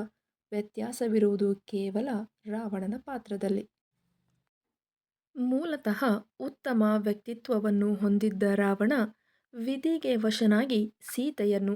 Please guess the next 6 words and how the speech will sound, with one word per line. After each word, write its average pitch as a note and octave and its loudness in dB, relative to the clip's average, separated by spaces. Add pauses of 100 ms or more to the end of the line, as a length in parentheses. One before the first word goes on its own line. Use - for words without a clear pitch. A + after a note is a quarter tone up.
ಅಪಹರಿಸುತ್ತಾನೆ. G3 -4 (640)
ಮುಂದೆ G#3+ 0 (160)
ರಾಮಸೈನ್ಯ G#3 0
ಲಂಕೆಯನ್ನು G#3+ 2 (240)
ಮುತ್ತುತ್ತದೆ. G#3+ -4 (960)
ರಾವಣ B3+ 0